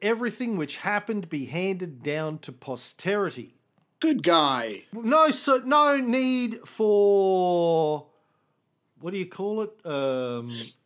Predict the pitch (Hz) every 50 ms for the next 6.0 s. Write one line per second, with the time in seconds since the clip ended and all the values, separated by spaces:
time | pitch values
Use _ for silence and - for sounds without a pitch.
0 | _ _ _ - - - - 185 160 127 _ - - - 131 165 143 139 - -
1 | - 143 139 135 156 139 - - 170 170 165 202 196 196 180 _ _ 165 147 147
2 | 147 147 143 143 143 143 143 139 135 135 131 131 - - - - - - - -
3 | 151 160 175 180 185 _ _ - 349 330 151 151 147 147 143 135 131 131 123 -
4 | - - 147 - - - - - - - 151 156 147 156 156 156 160 160 156 160
5 | 160 156 151 147 151 151 151 147 147 143 139 139 139 139 135 135 131 131 131 131